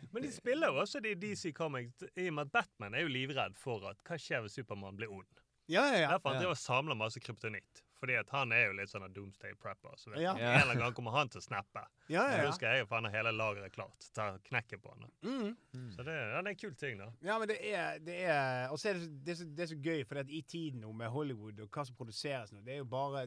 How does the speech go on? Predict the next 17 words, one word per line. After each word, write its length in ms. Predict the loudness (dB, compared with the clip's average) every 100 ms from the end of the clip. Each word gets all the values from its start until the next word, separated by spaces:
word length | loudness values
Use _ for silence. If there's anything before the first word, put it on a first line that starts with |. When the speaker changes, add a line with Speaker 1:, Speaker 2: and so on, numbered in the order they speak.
| -4
Speaker 2:
alt 240 | -4 -4 -4
er 40 |
jo 60 | -4
superheltfilmer, 920 | -4 -6 -6 -8 -10 -12 -12 -14 -12
og 80 | -8
det 60 | -6
er 80 | -6
så 60 | -10 -12 _ _ _ _ _ -18
perfekt 600 | -18 -14 -12 -12 -12 -8
å 100 | -2
ha 140 | -2
en 120 | -2 -6
serie 520 | -6 -4 -4 -4 -10
som 200 | -12 -8
på 80 | -8
en 60 | -6
måte 380 | -6 -4 -6